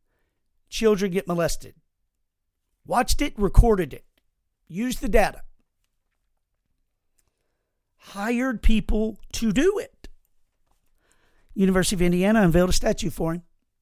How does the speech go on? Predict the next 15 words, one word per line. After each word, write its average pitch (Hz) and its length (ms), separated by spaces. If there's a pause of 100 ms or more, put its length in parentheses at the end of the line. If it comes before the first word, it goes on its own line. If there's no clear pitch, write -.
(600)
That's - 200
where 175 80
we 175 120
are 214 140
in 202 60
twenty 185 240
twenty-three. 202 460 (1800)
This 117 160
is 135 100
where 160 140
we 214 80
are. 262 220 (3250)
An 190 80
illegal 220 440
immigrant 254 460